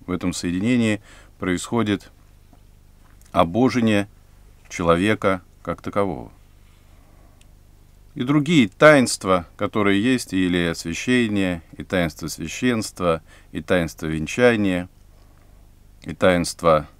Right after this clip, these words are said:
как я уже сказал, соборования. То есть все эти таинства учреждены самим Христом. О соборовании, например, об этом говорит уже апостол. Он говорит: "Если кто болен из вас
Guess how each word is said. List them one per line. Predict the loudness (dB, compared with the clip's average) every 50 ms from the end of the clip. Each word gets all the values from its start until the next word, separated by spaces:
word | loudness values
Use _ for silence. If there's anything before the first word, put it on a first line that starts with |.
| -20 -20 _ -20 -20 -20 -20 -20 -20 _ -20 -20 -20 -20 -20 -20 -20 -20 -20 -20 -20 -20 -20 -20 -20 -20 -20 -20 -18
как | -16 -14 -12 -10
я | -10
уже | -10 -10 -10
сказал, | -8 -6 -6 -6 -6 -4
соборования. | -2 -4 -2 0 2 2 4 4 2 2 2 0 0 -2 -4 -6 -10 -16 -20 -20 -20 -14 -10
То | -8
есть | -8 -8 -8
все | -8 -6 0 2 2 2
эти | 2 0 -4 -10
таинства | -2 4 4 6 6 4 2 -2 -6 -8 -8 -8 -8 -6
учреждены | -4 -6 -4 -4 -4 -4 -4 -4 -4 -4 -4 -2 0 0 -2 -2 -4 -8 -14 -20 -20 -20 -18
самим | -8 -4 -2 -2 0 0 -2
Христом. | -4 -6 -8 -8 -8 -8 -8 -8 -8 -8 -10 -14 -16
О | -12
соборовании, | -8 -6 -2 0 2 2 2 2 2 2 0 -2 -4 -10 -20 -20 -16 -12
например, | -12 -8 -4 -2 0 2 0 0 -2 -10 -20 -20 -12 -8
об | -6 -4
этом | -4 -2 -2 -2 -2
говорит | 0 0 0 0 -2 -4 -6 -10 -12 -8
уже | -8 -4 -2 -2 -2
апостол. | 0 -2 -4 -4 -2 -2 -2 -2 -2 -4 -6 -10 -8 -6
Он | -6 -4 -4 -2
говорит: | -2 -2 -2 -4
"Если | -4 -6
кто | -6 -4 -4 -4 -2
болен | -2 0 2 2 2 2 2 0 -2 -4 -4
из | -8 -6 -2
вас | 2 6 8 8 8 6 2 -6 -14